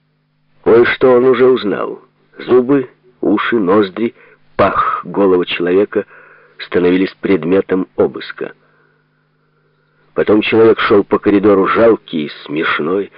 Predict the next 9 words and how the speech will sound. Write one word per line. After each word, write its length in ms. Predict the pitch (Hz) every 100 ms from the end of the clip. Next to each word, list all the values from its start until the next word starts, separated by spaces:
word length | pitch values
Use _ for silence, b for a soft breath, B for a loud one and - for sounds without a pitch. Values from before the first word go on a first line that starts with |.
| B B B
поддерживая 840 | - 82 69 76 101 90 92 87 85
свои 260 | - 82
сползающие 880 | 87 - 87 76 80 87 78 - 82
штаны 400 | - - 80 87
и 20 |
подштанники 840 | 80 78 - - 90 80 78 - - B B -
со 100 | 76
споротыми 640 | - - 76 71 76 71
пуговицами. 760 | - 90 71 65 - - 58